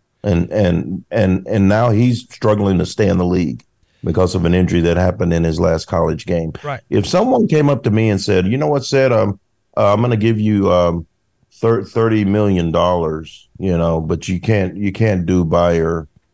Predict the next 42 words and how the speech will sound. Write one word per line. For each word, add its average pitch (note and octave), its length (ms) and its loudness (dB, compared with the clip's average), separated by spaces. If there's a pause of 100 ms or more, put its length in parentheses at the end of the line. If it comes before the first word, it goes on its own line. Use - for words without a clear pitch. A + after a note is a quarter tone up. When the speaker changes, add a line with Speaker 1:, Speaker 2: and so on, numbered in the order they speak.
(140)
Speaker 1:
sell F2 560 0
anymore," F2 480 0 (180)
I G#2 120 2
would A#2+ 200 0
leave C#3+ 280 2
in B2+ 100 2
the G#2+ 60 2
middle B2 280 2
of A#2 80 0
this A2+ 160 0
Speaker 2:
Aw, F3 120 -2 (340)
Speaker 1:
sentence. D3+ 180 -12
Speaker 2:
yes. - 560 -6
Oh, F3 380 0
man, F#3+ 460 -2
what B3 240 -2
a F3 80 -2
jackass. D#3+ 720 -2
Speaker 1:
Just F2 100 0
would. E2 140 0
Speaker 2:
Man, A3 460 -8
what - 100 2
Speaker 1:
I A#2 80 4
Speaker 2:
kind - 60 2
of F3 40 -4
Speaker 1:
just - 320 -2
would. F2+ 280 2
Speaker 2:
teammate F#2 240 -4
are C#3+ 100 -2
Speaker 1:
There's C3 180 2
my C3 140 2
Speaker 2:
you? A#2 80 2
Speaker 1:
moment A2+ 300 2
of F2 80 0
jackassery. F#2+ 840 0
I'm B2+ 140 0
so B2 240 0
out A#2 220 2
of A2 80 0
here. - 240 -2 (500)
Speaker 2:
<laughs> - 20 -20
Speaker 1:
Uh, G3 300 2